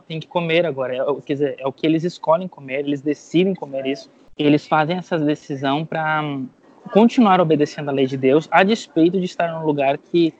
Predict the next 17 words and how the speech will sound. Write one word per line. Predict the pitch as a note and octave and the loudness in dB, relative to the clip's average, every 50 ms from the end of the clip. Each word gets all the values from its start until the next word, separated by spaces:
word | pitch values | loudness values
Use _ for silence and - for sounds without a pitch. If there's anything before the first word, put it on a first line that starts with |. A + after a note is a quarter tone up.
| _ _ _ _ _ | _ _ _ _ _
que | - E3 | -2 -2
é | F3 F3+ | -2 0
pagão, | - A#3 A3+ G#3+ A3 G3+ F#3+ | 0 0 0 2 0 -2 -2
né? | E3 C#3 | -2 -4
Um | C#3 C#3 C#3 | -4 -4 -2
lugar | C3 C#3 C#3 C#3+ | 0 0 0 -2
que | - - | -2 -4
não | D3+ D3 D3+ | -4 -2 0
obedece, | E3 E3 F3+ F#3 E3 D3+ C#3+ D#3 D3+ - - | 0 0 0 0 2 0 -2 -2 -4 -8 -14
que | - C#3+ | -8 -6
não | C#3 C#3+ D3+ | -4 -4 -4
cumpre | - - E3 E3 E3 E3+ - | -2 -2 -2 0 2 0 0
as | - C#3+ C#3+ - | 0 -4 -6 -6
regras | C#3+ C#3 C3+ C#3+ C#3 C#3 | -4 -4 -2 -2 -2 -2
de | D#3 | 0
Deus, | D3+ C#3+ C#3 C3+ B2+ B2+ | 2 2 2 2 0 -2
né? | B2 A#2+ | -6 -18